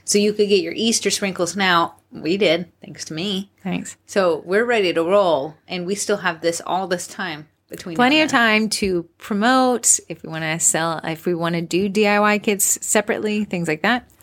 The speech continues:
Speaker 1: And if you're doing classes, the, the more runtime you can give yourself, if someone falls out, like, they have an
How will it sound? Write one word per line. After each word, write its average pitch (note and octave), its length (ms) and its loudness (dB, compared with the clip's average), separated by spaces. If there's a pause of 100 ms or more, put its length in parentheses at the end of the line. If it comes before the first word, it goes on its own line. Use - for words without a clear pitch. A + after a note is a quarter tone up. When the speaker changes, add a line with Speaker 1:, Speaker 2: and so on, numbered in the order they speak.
(140)
Speaker 1:
And C#4 180 4
if D4+ 140 2
you're C4+ 100 2
doing G3+ 220 0
classes, G3 760 -4 (100)
the, F#3 340 2 (120)
the G3+ 80 0
more A3 200 2
runtime G3 420 -2
you E3+ 60 -4
can F3 180 -8
give E3+ 180 -2
yourself, G3 340 -2
if F#3 100 -2
someone G3 520 -2 (260)
falls F#3 340 0
out, E3+ 160 4
like, D#3+ 220 0
they D3+ 80 -2
have D#3 140 -4
an D#3 160 -4